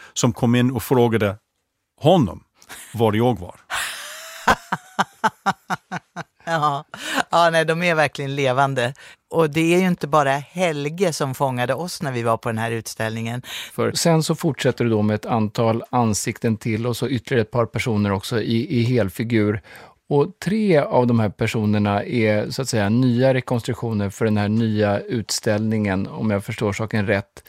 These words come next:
Speaker 3: Och då har ni kunnat komma längre än, än sist ni gjorde det här genom att just kombinera in den här D N A-tekniken så ni har kunnat komplettera det som man bara kan se från skelettet.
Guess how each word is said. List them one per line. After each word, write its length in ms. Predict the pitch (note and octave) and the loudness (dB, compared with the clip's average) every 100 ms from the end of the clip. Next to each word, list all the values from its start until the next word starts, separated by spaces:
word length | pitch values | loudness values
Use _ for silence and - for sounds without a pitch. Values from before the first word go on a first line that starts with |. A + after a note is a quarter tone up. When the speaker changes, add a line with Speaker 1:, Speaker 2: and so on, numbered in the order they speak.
| - - - - - | -20 -20 -20 -20 -2
Speaker 3:
Och 220 | C3+ C#3 | 0 4
då 140 | D3+ | 4
har 120 | C#3+ | 4
ni 100 | B2+ | 4
kunnat 320 | A2 B2 A2 - | 2 0 0 0
komma 400 | B2 G#2 G#2 G2+ | 0 2 2 0
längre 580 | G3 C#3 C3+ D3 C#3 A2+ | -6 -2 0 2 2 2
än, 200 | G2+ G#2+ | 0 0
än 180 | A2+ A2 | -2 -2
sist 340 | E3 C#3+ - | -2 -2 -2
ni 120 | C3 | 0
gjorde 220 | G#2+ F#2 G#2 | 2 2 0
det 60 | |
här 180 | F#2 F#2 - - G#3 | 0 -2 -4 -8 -6
genom 400 | D#3 B2 B2+ A#2 | 0 2 4 2
att 240 | G#2+ - G#2+ | 0 -2 -4
just 340 | G2 - - - | -6 -8 -20 -8
kombinera 420 | - A2+ A2 G#2+ | -2 2 4 4
in 240 | C3+ C#3+ B2 | 4 2 2
den 120 | A#2 | 2
här 100 | G2 | 0
D 220 | F#2 A2+ | 0 0
N 100 | G#2+ | 2
A-tekniken 720 | G#2+ F#2 G2+ - B2 A2 A2+ | 0 -2 -4 -2 -2 -2 -4
så 120 | G#2 A#2 | -6 -4
ni 140 | G2 | -4
har 60 | G2+ | -4
kunnat 300 | G#2+ G2 - | -4 -4 -4
komplettera 560 | G2+ G#2 - A#2+ G#2+ | -6 -6 -2 2 2
det 140 | F#2+ F#2+ | 2 -6
som 140 | - | -4
man 140 | F#2 | -2
bara 120 | F2+ F2 | 0 -2
kan 140 | F#2+ | -4
se 160 | - G2 | -6 -6
från 160 | F#2 | -6
skelettet. 840 | - - A2 B2 - - G#2+ - | -6 -4 -4 -4 -4 -4 -4 -6